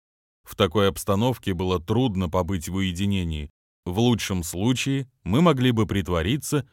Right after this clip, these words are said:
что не видим друг друга. Наша безрадостная, но по-своему неплохая жизнь в Тобольске длилась до мая тысяча девятьсот восемнадцатого года, когда нас перевезли в Екатеринбург.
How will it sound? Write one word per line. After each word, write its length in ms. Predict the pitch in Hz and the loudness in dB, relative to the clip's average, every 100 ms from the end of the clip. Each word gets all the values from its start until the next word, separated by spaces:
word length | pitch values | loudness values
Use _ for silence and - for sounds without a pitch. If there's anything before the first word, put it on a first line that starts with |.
| _ | _
что 260 | - - 117 | -8 0 2
не 160 | 143 | 4
видим 460 | 156 117 85 82 73 | 4 4 2 -2 -4
друг 240 | 82 85 | -4 -4
друга. 340 | 73 76 65 - _ _ _ _ _ _ _ _ _ - | -6 -8 -10 -16 _ _ _ _ _ _ _ _ _ -4
Наша 340 | 85 127 - | 2 2 2
безрадостная, 920 | 110 113 120 147 147 101 - 76 67 - _ _ | 0 2 4 4 4 0 -4 -6 -8 -12 _ _
но 140 | - 170 | -2 4
по-своему 580 | 170 - 143 156 143 | 4 4 2 4 4
неплохая 680 | 139 135 135 131 - 147 113 | 2 2 4 2 2 2 2
жизнь 400 | 90 92 123 92 | 0 0 -2 -2
в 80 | 85 | -4
Тобольске 760 | - 82 80 160 143 - 147 135 - - - | -2 -2 0 0 -2 -2 -4 -4 -10 -18 -8
длилась 520 | 78 123 208 190 135 | 0 4 6 6 4
до 180 | 101 92 | 2 4
мая 320 | 113 147 131 | 2 2 0
тысяча 460 | - 135 151 123 | 0 0 0 -2
девятьсот 520 | 113 92 85 - 113 104 | -2 -2 -4 -2 -2 0
восемнадцатого 840 | 104 - 92 95 92 80 - 78 | -2 -2 -2 -2 -2 -6 -8 -6
года, 420 | 76 95 151 147 - - _ | -4 0 0 0 -4 -18 _
когда 340 | - 98 113 170 | -2 0 2 2
нас 220 | 156 - | 2 0
перевезли 580 | 110 101 98 85 101 123 | 0 2 0 0 0 0
в 60 | |
Екатеринбург. 960 | 101 95 - - 90 85 78 73 - | -2 -4 -6 -6 -4 -4 -4 -8 -12